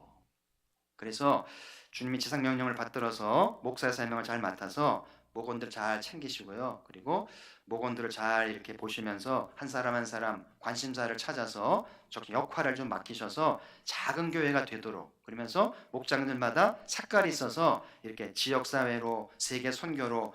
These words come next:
북한으로 할 일 많잖아요. 그래서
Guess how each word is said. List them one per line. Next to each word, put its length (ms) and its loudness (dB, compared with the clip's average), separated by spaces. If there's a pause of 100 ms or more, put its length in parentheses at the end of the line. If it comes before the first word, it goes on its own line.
북한으로 720 0 (180)
할 220 -2
일 80 4
많잖아요. 760 -2 (400)
그래서 400 2